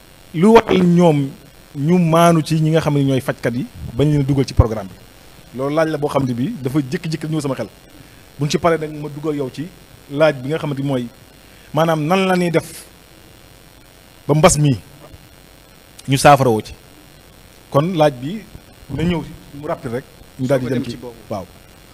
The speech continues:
Speaker 2: Euh, li nga wax mooy su fekkee dégg naa waxtu bu baax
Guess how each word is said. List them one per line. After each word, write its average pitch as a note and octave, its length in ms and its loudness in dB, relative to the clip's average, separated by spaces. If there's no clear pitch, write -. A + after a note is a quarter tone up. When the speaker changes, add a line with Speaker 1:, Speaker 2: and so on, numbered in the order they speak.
Speaker 2:
Euh, D3 260 -4
li D#3+ 160 -4
nga F#3 140 -2
wax E3 180 -2
mooy C#3+ 300 -4
su D#3 140 -12
fekkee F3 340 -4
dégg C#3+ 300 -4
naa B2+ 160 -6
waxtu C3 240 -10
bu A#2 180 -14
baax B2 140 -10